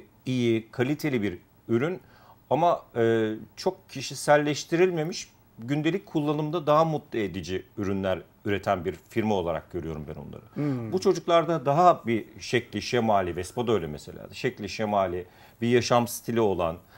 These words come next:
Speaker 1: tarzı olan markalar ve bunlardan yana hep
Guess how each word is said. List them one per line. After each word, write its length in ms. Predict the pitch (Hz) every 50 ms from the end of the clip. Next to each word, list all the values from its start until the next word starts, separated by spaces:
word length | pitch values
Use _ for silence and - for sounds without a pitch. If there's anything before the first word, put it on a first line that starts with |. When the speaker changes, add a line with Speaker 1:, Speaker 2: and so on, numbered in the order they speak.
| - -
Speaker 1:
tarzı 380 | - 98 101 107 104 101 127 147
olan 340 | 131 110 92 90 85 85 85 - _ _ _ _
markalar 640 | 98 95 98 104 101 98 - 104 90 101 135 147 151
ve 140 | 147 123 113
bunlardan 540 | 131 135 135 135 135 127 143 147 147 123 - - - 113 107
yana 340 | 95 101 95 92 87 78 87
hep 140 | 104 -